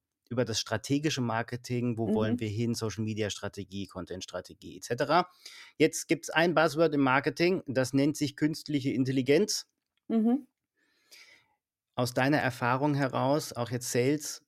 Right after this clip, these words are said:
Speaker 1: jetzt Marketing, künstliche Intelligenz, würdest du sagen,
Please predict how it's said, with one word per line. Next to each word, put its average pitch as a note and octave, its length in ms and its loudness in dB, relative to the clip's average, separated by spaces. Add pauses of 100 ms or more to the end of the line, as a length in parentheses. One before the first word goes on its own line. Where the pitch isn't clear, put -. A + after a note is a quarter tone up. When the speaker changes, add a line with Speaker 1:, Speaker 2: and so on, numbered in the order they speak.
Speaker 1:
jetzt A2+ 220 -8
Marketing, C#3+ 720 -2 (1200)
künstliche D3+ 500 0
Intelligenz, B2 600 0
würdest C3+ 320 -4
du C#3+ 60 0
sagen, C3+ 760 2